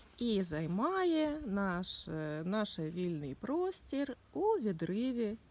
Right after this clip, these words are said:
від роботи. Якщо ви перебуваєте зараз на цьому каналі, то звісно, що ви, як і я, захоплюєтесь красою троянд,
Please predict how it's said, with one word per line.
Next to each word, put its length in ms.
від 200
роботи. 680
Якщо 320
ви 100
перебуваєте 920
зараз 640
на 420
цьому 380
каналі, 680
то 100
звісно, 760
що 260
ви, 400
як 400
і 120
я, 380
захоплюєтесь 920
красою 800
троянд, 720